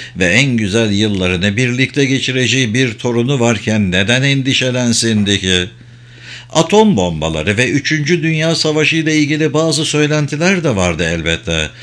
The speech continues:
Ama Schwartz insan doğasının iyiliğine inananlardandı. Başka bir savaş yaşanacağını sanmıyordu.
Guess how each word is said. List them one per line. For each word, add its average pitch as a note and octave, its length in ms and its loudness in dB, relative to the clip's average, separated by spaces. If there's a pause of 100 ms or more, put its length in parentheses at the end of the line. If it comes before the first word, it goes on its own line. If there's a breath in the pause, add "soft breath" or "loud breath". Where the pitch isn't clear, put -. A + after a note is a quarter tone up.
(180 loud breath)
Ama F2+ 260 -2
Schwartz F2+ 520 0
insan A#2+ 480 0
doğasının F2+ 640 -2
iyiliğine C3+ 680 2
inananlardandı. A2+ 1300 0 (420 loud breath)
Başka F3 380 2
bir F#3 120 2
savaş E3+ 440 2
yaşanacağını D3 760 -2
sanmıyordu. F2+ 880 0